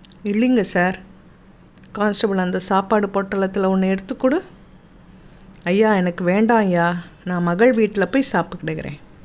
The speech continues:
சாலையில் தோப்புக்கரணம் போட்டு கொண்டு இருந்த இளைஞர்களில் ஒருவன் ஏதோ சொல்ல, "சட்டமா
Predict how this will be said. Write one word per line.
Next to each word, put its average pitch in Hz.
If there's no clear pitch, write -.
சாலையில் 190
தோப்புக்கரணம் 170
போட்டு 185
கொண்டு 175
இருந்த 170
இளைஞர்களில் 175
ஒருவன் 165
ஏதோ 156
சொல்ல, 277
"சட்டமா 214